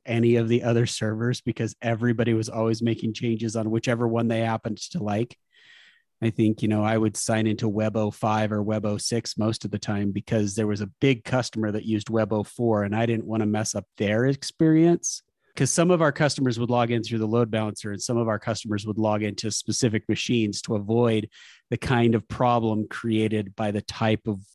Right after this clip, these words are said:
manipulations that I'm discussing. Uh, you know, one time we had a developer who was trying to figure out why one of the web servers was behaving differently than the others. And so he threw a little, effectively, like, a hidden field or a,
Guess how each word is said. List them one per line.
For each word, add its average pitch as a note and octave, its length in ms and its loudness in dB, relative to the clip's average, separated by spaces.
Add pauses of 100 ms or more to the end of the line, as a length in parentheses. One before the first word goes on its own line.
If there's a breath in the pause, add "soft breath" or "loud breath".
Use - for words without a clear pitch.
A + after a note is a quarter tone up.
(160)
manipulations G#2+ 920 2
that G2+ 100 -6
I'm G2 180 0
discussing. G#2+ 640 -4 (1200 soft breath)
Uh, A2 520 4 (100)
you A#2+ 100 2
know, A2 120 -2
one A2 260 -2
time A#2+ 240 0
we C3 100 2
had C#3 140 2
a C#3 60 0
developer D#3 580 0
who F3 380 4 (160)
was C#3+ 120 0
trying C#3 360 2
to G3+ 40 2
figure D3 360 2
out D3 180 4
why A#2+ 640 0
one A#2+ 240 0
of C3+ 60 0
the C3 80 0
web B2+ 220 -2
servers A#2 460 -2
was A#2 100 -2
behaving A#2+ 440 2
differently B2 400 -2
than B2 140 0
the A#2+ 120 4
others. C3+ 320 2
And G#2+ 160 -4
so A2 240 -2
he C3 240 0
threw B2 460 -4
a - 20 -2
little, C3 500 -2 (360)
effectively, A#2+ 640 4
like, A2+ 240 0
a A#2 40 0
hidden B2+ 360 2
field A#2+ 540 2
or G#2+ 240 0
a, - 40 -6